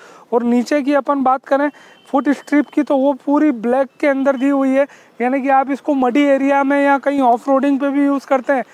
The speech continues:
तो गाड़ी के अंदर इतना impact नहीं होने वाला है, किसी प्रकार का कोई damage नहीं होने वाला है। तो ये सब चीज़ें इसके अंदर बहुत तरीके से इस्तेमाल की है। और rear look की बात करें गाड़ी की, तो rear look में भी company ने काफ़ी बढ़िया work किया है इसके अंदर,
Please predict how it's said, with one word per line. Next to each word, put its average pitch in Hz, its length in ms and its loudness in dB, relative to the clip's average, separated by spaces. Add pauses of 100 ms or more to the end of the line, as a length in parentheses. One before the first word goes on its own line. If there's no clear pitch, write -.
(280)
तो 269 80 0
गाड़ी 233 320 0
के 294 100 -2
अंदर 277 240 0
इतना 277 340 -2
impact 247 480 -2
नहीं 269 320 0
होने 269 260 2
वाला 254 360 2
है, 247 180 2
किसी 247 240 -6
प्रकार 247 360 0
का 262 100 -2
कोई 262 200 -4
damage 233 380 -2
नहीं 233 220 -6
होने 220 220 -6
वाला 196 280 -2
है। 175 60 -4 (460)
तो 254 60 2
ये 269 160 0
सब 269 160 -2
चीज़ें 285 360 0
इसके 285 200 -4
अंदर 277 260 0 (380)
बहुत 233 260 -2
तरीके 277 320 0
से 294 100 0
इस्तेमाल 277 460 -2
की 262 160 -4
है। 277 160 0 (380)
और 269 180 0 (300)
rear 277 600 0
look 254 280 0
की 320 100 2
बात 269 280 0
करें 294 280 0
गाड़ी 269 240 2
की, 285 140 0
तो 302 160 0
rear 269 320 0
look 285 280 -2
में 285 200 2
भी 311 140 2 (600)
company 254 400 -2
ने 302 120 2
काफ़ी 254 460 2
बढ़िया 262 360 0
work 285 300 0
किया 285 300 0
है 302 100 2
इसके 277 200 -4
अंदर, 262 300 0